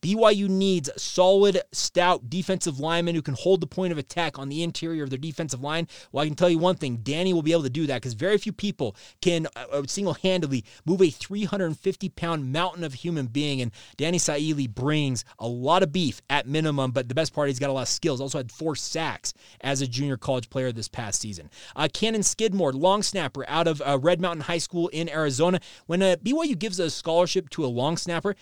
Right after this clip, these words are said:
tells you this kid's got some very, very good skills, and Skidmore does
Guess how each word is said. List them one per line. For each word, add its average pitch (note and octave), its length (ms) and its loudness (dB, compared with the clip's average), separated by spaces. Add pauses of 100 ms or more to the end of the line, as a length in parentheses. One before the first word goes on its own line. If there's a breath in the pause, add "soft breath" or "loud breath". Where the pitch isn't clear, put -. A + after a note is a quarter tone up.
(160 soft breath)
tells G#3+ 220 0
you F#3+ 60 4
this F#3 120 0
kid's D#3+ 280 -2
got D3+ 280 0
some C3 160 -2
very, D3 320 0
very C#3 280 2
good C3 180 -2
skills, G2+ 400 -6
and G#2 120 -8
Skidmore E3+ 400 2
does D#3 340 2